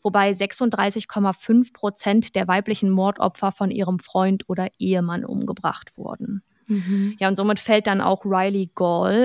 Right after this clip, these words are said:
Speaker 1: ins Visier der ErmittlerInnen. Diesen hatte Emmas Mutter tatsächlich auch schon als Verdächtigen geäußert, nachdem sie die letzten Wochen ja diese On-Off-Tortur da zwischen den beiden mitbekommen hatte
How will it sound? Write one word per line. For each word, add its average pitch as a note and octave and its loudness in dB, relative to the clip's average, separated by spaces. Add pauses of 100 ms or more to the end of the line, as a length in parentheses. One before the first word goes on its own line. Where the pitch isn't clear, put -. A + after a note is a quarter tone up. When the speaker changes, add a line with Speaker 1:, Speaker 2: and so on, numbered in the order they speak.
Speaker 1:
ins A#3+ 4
Visier B3 2
der B3 0
ErmittlerInnen. A#3+ 4 (400)
Diesen A3 2
hatte G3+ -2
Emmas G3 0
Mutter G#3+ 2
tatsächlich G3+ -4
auch B3+ 0
schon - -2
als G3+ -4
Verdächtigen G3 -2
geäußert, G3 0 (240)
nachdem G#3+ 6
sie F#3+ 2
die F#3 4
letzten G3+ 2
Wochen G3 2
ja F#3+ 0
diese F#3 -6
On-Off-Tortur G3+ 0
da F#3+ -2
zwischen F#3+ -2
den F#3 2
beiden F3+ 0
mitbekommen G#3 0
hatte F#3+ -2